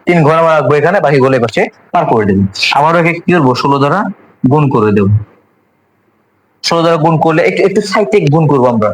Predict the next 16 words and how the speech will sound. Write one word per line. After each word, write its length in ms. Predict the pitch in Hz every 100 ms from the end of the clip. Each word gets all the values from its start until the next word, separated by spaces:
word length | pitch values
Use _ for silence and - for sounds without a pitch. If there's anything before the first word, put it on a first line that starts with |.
| - _ -
সা-, 160 | - 160
একটু 140 | 180
সাইডে 360 | 190 190 185 180
গুণ 200 | 175 143
করবা, 400 | 135 127 - - - _
তাহলে 160 | 147 143
অ্যান্সার 320 | 131 135 123
হবে। 200 | 113 113
ষোলো 120 | 139
দ্বারা 180 | 151 156
গুণ 220 | 143 160
করলে 260 | 143 160 175
আবার 220 | 147 131
বেরাবে 320 | 123 127 123
হচ্ছে, 520 | 131 123 - 123 135 185 190 190 - - - -
আম, 1000 | 123 123 120 120 120 120 117 120 120